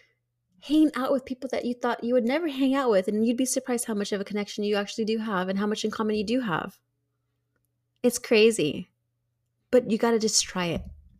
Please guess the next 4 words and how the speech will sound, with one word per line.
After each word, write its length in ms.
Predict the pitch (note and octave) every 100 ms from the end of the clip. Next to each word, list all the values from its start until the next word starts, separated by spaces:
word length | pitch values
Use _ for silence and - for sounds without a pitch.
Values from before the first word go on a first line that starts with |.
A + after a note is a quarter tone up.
| _ _ _ -
Loving 560 | G3 G#3+ A#3+ A3+ A#3 G#3+
yourself. 880 | G3 - G3 F3+ E3 D#3 - - - _ _ _ _ _
Trust 440 | F3+ G#3 G3+ - G3
me, 360 | F#3 E3+ E3